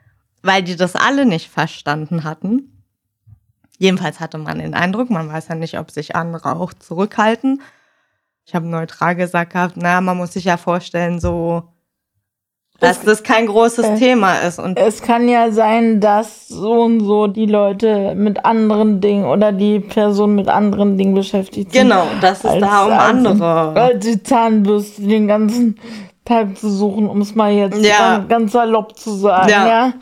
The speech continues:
Speaker 1: Genau, und da sagte, also da habe ich das eingeworfen, dass man sich ja vorstellen kann, vielleicht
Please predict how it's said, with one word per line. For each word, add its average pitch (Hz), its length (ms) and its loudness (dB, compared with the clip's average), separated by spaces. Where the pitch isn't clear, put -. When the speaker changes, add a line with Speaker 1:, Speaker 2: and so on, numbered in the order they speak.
Speaker 1:
Genau, 208 280 2
und 185 140 -6
da 196 200 2
sagte, 220 560 -4
also 180 260 -2
da 180 180 -2
habe 190 200 -4
ich - 120 -18
das 180 380 -8
eingeworfen, 254 720 -2
dass 170 220 -2
man 180 220 -2
sich 170 240 -4
ja 170 220 0
vorstellen 185 540 -2
kann, 180 260 -2
vielleicht 185 840 -4